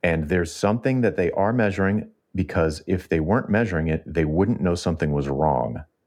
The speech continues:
So it will be the thing that they're currently measuring to know that things are wrong. And you'd be like, "Okay, so that, let's just say churn." So right now churn's at fifty percent, and in three years you're gonna wanna sell,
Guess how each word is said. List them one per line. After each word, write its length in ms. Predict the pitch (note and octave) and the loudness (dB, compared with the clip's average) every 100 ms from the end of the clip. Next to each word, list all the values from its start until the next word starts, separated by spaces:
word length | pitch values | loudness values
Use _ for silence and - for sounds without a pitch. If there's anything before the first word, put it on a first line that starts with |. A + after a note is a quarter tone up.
| _ _ | _ _
So 380 | - E2 D#2 - | -2 2 2 0
it 140 | G2+ G#2+ | 0 0
will 140 | A2+ | 0
be 160 | G2 G2+ | 2 2
the 140 | F#2 | 2
thing 220 | - F#2 | 0 0
that 100 | F#2 | 2
they're 100 | D#2+ | 0
currently 400 | D#2 - G2 F2 | -2 0 0 0
measuring 400 | E2+ E2 D#2+ D#2+ D#2 | 0 0 0 -2 0
to 100 | D#2 | 0
know 220 | D#2+ E2+ | 2 2
that 180 | E2 - | 0 -2
things 300 | F2 E2 D2 | -2 0 0
are 140 | C2 | -2
wrong. 560 | C#2 D#2+ C#2 C2 C2+ D2+ _ _ _ _ _ _ _ _ E2 | 0 0 0 0 -4 -8 _ _ _ _ _ _ _ _ -2
And 260 | D#2 D2 | 0 -2
you'd 100 | D2 | -2
be 80 | D#2 | 0
like, 160 | D#2+ - | 2 2
"Okay, 280 | D#2 D#2 | 0 -2
so 160 | D2 E2 | -2 0
that, 280 | E2 D#2+ - | 0 0 0
let's 140 | A2+ | -2
just 180 | G2 F#2+ | -2 -2
say 140 | D2+ C#2+ | 0 -2
churn." 400 | - C2+ C2 B1+ _ - - - - - _ _ _ - | -2 0 -2 -4 _ -20 -20 -20 -20 -20 _ _ _ -8
So 180 | - | -2
right 180 | F2+ F#2+ | 2 2
now 160 | F#2 F2 | 0 -2
churn's 400 | - E2 D#2+ D#2 | 0 0 2 2
at 260 | D2 D2 - - | 2 0 -6 -12
fifty 280 | - - E2+ | -4 -2 0
percent, 480 | E2+ - D#2 D#2 - - | -4 -2 0 0 -4 -6
and 420 | D#2 D2+ D2 D2+ | -2 -2 -2 -4
in 160 | - D#2+ | -6 -6
three 240 | - D#2 | -2 0
years 260 | D#2 D2+ D#2 | 2 0 -2
you're 80 | D2+ | -2
gonna 180 | D2+ | -2
wanna 200 | D2 D2+ | -2 -2
sell, 500 | D2 - D#2+ D#2 D#2+ | -4 0 2 2 0